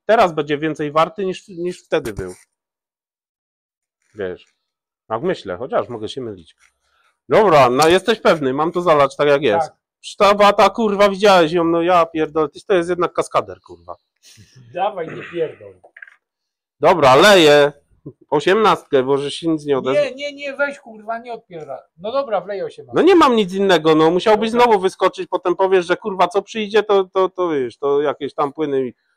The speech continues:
Speaker 1: pobierze, pokradnie, kurwa, złodziej, nie? Tak, tak pewnie powiesz, no ale tak przynajmniej wiesz.
Speaker 2: <laughs> Tak to powiem poza kamerami.
Speaker 1: No właśnie.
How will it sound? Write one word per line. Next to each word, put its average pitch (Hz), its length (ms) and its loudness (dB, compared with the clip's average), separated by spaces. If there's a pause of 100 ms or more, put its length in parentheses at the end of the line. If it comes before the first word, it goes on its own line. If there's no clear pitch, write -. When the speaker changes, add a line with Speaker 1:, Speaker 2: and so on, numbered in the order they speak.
(160)
Speaker 1:
pobierze, 147 460 0
pokradnie, 139 560 -2
kurwa, 131 360 -4
złodziej, 123 540 -4
nie? 139 200 -4 (1700)
Tak, 240 200 0
tak - 160 -4
pewnie 135 280 -2
powiesz, 143 400 -2
no 151 80 -2
ale 147 220 0
tak 147 160 -8
przynajmniej 147 500 -6
wiesz. 98 440 -14
Speaker 2:
<laughs> 160 120 -14
Tak 156 160 -14
to 160 100 -14
powiem 160 240 -14
poza 151 260 -12
kamerami. 147 560 -12 (180)
Speaker 1:
No 147 200 -2
właśnie. 87 540 -8